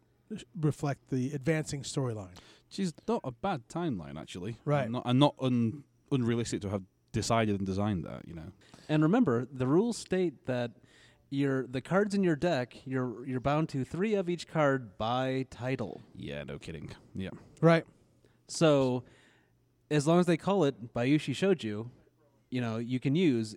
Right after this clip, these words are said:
Speaker 3: either, either one or a combination of the two.
Speaker 2: I mean, this
Speaker 1: Right.
Speaker 2: is the, this is the Game of Thrones method, where it's literally had subtitles, as did Star
Speaker 3: Yeah, yeah,
Speaker 2: Wars,
Speaker 3: yeah.
Speaker 2: I'm pretty sure.
Speaker 3: Yeah.
Speaker 2: Yeah.
Speaker 1: Mm-hmm.
Speaker 2: Where you have, like, Luke Skywalker, blur, Luke Skywalker, Jedi Knight. You couldn't have more than a certain number of each of those guys still. Yeah.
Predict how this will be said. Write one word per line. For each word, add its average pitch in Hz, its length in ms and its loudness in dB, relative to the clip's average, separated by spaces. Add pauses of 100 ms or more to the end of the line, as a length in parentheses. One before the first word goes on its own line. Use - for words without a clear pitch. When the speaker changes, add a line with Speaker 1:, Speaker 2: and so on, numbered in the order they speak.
Speaker 3:
either, 120 640 0 (420)
either 131 180 0
one 110 280 0
or 110 180 -4
a 117 60 -4
combination 120 500 -4
of 110 60 -10
the 104 80 -14
two. - 100 -12 (240)
Speaker 2:
I 127 40 0
mean, 127 100 4
this 143 160 2
Speaker 1:
Right. 123 40 0
Speaker 2:
is 104 60 -4
the, 98 200 -4
this 113 180 -4
is 113 80 -8
the 110 60 -2
Game 101 180 0
of 98 80 -2
Thrones 104 200 0
method, 92 280 -8
where 92 80 -6
it's 92 100 -8
literally 104 380 -6
had 90 180 -8
subtitles, 90 560 -8
as 104 140 -6
did 92 320 -8
Star - 180 0
Speaker 3:
Yeah, 143 120 2
yeah, 117 140 -2
Speaker 2:
Wars, 113 100 -2
Speaker 3:
yeah. 92 40 -6
Speaker 2:
I'm 87 80 -8
pretty 85 160 -10
sure. 87 280 -6
Speaker 3:
Yeah. 113 100 -6
Speaker 2:
Yeah. 95 80 -4
Speaker 1:
Mm-hmm. 151 400 -8
Speaker 2:
Where - 80 0
you 160 80 0
have, 85 100 -8
like, 98 220 -6
Luke 113 160 -4
Skywalker, 95 680 -6
blur, 87 380 -10
Luke 95 140 -14
Skywalker, 87 520 -14
Jedi 87 240 -12
Knight. 82 440 -14
You 87 100 -14
couldn't 85 220 -12
have 90 160 -12
more 92 180 -8
than 87 220 -14 (680)
a - 80 -8
certain 92 200 -2
number 92 160 -6
of 92 40 -8
each - 80 -14
of 95 60 -8
those 87 100 -10
guys 85 260 -12
still. - 220 -12 (140)
Yeah. 90 220 -6